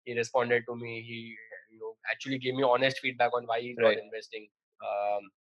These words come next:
Speaker 1: so yeah, being nice and being honest with founders is, I think, uh, very, very underrated. The way I think mo-, most, one problem with India, I think, is that, and to some extent I am also guilty of it, is we don't, we are not very good at telling people no.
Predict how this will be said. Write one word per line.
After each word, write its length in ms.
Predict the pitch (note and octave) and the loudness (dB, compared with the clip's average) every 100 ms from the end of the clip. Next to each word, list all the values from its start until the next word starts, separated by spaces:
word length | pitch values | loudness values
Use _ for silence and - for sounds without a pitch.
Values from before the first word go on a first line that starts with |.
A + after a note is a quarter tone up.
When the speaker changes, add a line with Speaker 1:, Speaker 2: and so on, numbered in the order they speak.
| - | 0
Speaker 1:
so 80 | D#3 | 6
yeah, 120 | D#3+ | 6
being 320 | C#3+ E3 E3 | 4 2 4
nice 480 | C#3+ D3+ D#3 - - C3+ | 6 6 4 -4 -4 0
and 320 | C3 C3 B2 | 0 0 -4
being 200 | C3 C#3 | -2 2
honest 400 | B2+ C#3 C#3 - | 4 4 2 0
with 160 | C#3+ C3+ | -4 0
founders 400 | - B2 B2 B2 | 2 4 4 4
is, 160 | B2+ B2 | 2 -6
I 60 | A2+ | -6
think, 340 | B2 B2 A#2+ - - A2 | -6 -6 -8 -14 -10 -8
uh, 160 | G#2+ | -6
very, 200 | A2 A2+ | -6 -8
very 160 | A2+ A2+ | -6 -6
underrated. 360 | G#2 G#2 G2+ F#2+ - _ _ _ _ _ _ _ _ - _ _ C3+ D3 - - | -6 -8 -12 -16 -20 _ _ _ _ _ _ _ _ -8 _ _ -16 -16 -20 2
The 100 | F3+ | 4
way 180 | D#3+ G#3 | 6 8
I 100 | F#3 | 8
think 160 | G#3+ F3 | 6 6
mo-, 140 | E3+ | 6
most, 240 | D3 F#3 F#3+ - | 8 6 6 -4
one 320 | C#3 D3+ G3+ - - | 2 4 4 -4 -6
problem 320 | C3+ C#3 E3 G3+ | 2 4 4 2
with 120 | G3 | 2
India, 280 | E3+ F#3+ F3+ | 4 6 4
I 60 | |
think, 180 | F3+ F#3+ | 4 0
is 120 | F#3 | 0
that, 320 | F#3+ F#3 F3+ F3+ _ _ | 2 2 2 -2 _ _
and 180 | - C3+ - - - | -8 -8 -12 -16 -4
to 80 | E3 | 4
some 240 | D#3 D#3+ | 6 8
extent 300 | E3+ F#3+ E3+ | 6 6 8
I 80 | D3 | 8
am 100 | E3+ | 8
also 220 | F3 F3+ | 6 4
guilty 260 | D3+ D3 D#3+ | 0 2 4
of 180 | D#3 D#3 | 6 6
it, 100 | E3+ | 2
is 180 | F#3 | 0
we 160 | D3+ D#3+ | -2 -4
don't, 320 | D#3+ F#3 F#3+ | 2 2 2
we 80 | D3+ | 2
are 40 | D#3 | 6
not 180 | F#3 | 6
very 180 | F3+ F#3 | 6 2
good 200 | C#3 D3 | 2 4
at 180 | E3 E3 | 4 6
telling 260 | C#3 D3 D#3+ | 2 2 2
people 400 | D#3 E3 E3 D3 | 0 0 0 -2
no. 320 | B2+ C3 | 0 -2